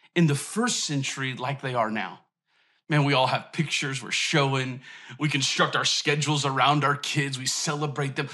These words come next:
Like, so much of our lives is sort of esteeming our children, setting them up for success.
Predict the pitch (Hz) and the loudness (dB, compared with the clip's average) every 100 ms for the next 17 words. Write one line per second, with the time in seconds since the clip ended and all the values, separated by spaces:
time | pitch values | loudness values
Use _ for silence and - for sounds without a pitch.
0 | - - 185 - - 240 240 214 214 196 | -6 -2 0 0 6 6 8 6 6 4
1 | 165 160 156 165 160 156 147 - - - | 4 4 6 6 6 4 0 -8 -14 -20
2 | - 151 - 208 175 - 208 180 147 170 | -20 -14 2 2 4 4 4 2 0 0
3 | - - - 196 220 220 220 208 - - | 0 -2 -2 2 4 4 6 4 4 2
4 | 202 170 190 160 - - 190 208 190 175 | 0 0 -2 -2 -2 0 0 4 4 4
5 | - 185 - 190 - 156 - 185 | 4 2 0 -4 -4 -4 -6 -6